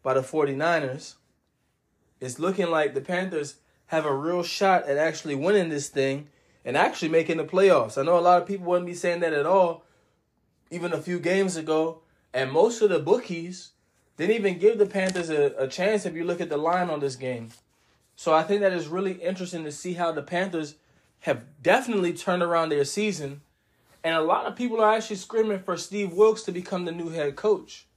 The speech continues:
permanently. I mean, honestly, Steve Wilks has a very, very good reputation in Carolina. He's a very, very good head coach,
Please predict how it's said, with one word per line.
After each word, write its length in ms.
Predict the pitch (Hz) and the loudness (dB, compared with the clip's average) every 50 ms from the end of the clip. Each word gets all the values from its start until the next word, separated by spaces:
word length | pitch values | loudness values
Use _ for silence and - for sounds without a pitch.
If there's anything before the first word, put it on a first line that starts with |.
| _ _ _ _ _ | _ _ _ _ _
permanently. 720 | - - 208 233 247 220 190 147 120 107 107 104 95 95 - _ _ _ _ _ _ _ _ _ _ _ _ _ _ _ _ _ _ _ _ - | 0 2 4 4 4 4 2 -2 -4 -6 -10 -12 -14 -16 -20 _ _ _ _ _ _ _ _ _ _ _ _ _ _ _ _ _ _ _ _ -4
I 80 | 165 | -2
mean, 220 | 180 202 208 208 202 | 4 6 6 6 6
honestly, 420 | 202 233 254 240 214 - 220 220 | 6 4 4 4 2 0 0 -2
Steve 300 | 190 - 233 240 220 196 | -2 -2 -4 -4 0 6
Wilks 260 | 220 226 220 214 - | 8 8 8 8 6
has 320 | - - 214 196 190 180 180 | -2 0 2 2 4 4 2
a 80 | 165 | -2
very, 320 | 139 139 185 208 214 202 190 | 0 4 6 8 8 8 8
very 240 | 185 196 196 190 | 8 6 6 6
good 220 | 180 175 185 180 185 | 4 2 0 0 0
reputation 580 | 185 175 170 175 175 - 180 170 175 - 175 | 0 -2 -2 -6 -4 -2 -4 -4 -4 -6 -8
in 140 | 160 156 156 | -8 -10 -8
Carolina. 640 | - 175 160 160 160 156 156 160 160 160 160 160 160 - _ _ _ _ _ _ _ _ _ _ _ _ _ _ | -6 -4 -2 0 0 0 0 -2 -2 -4 -8 -12 -14 -20 _ _ _ _ _ _ _ _ _ _ _ _ _ _
He's 160 | - 165 156 | -4 -2 0
a 80 | 160 147 | 0 0
very, 440 | 127 117 120 160 170 185 180 170 160 | 0 2 4 6 6 6 4 2 0
very 340 | 127 143 156 165 170 160 151 | 0 2 2 4 4 2 0
good 240 | 131 147 156 156 | -2 -2 -2 -2
head 220 | 151 160 151 - - | -2 -2 -6 -8 -4
coach, 480 | - 151 160 165 156 - - - - | -2 -2 -2 -2 -4 -8 -14 -14 -16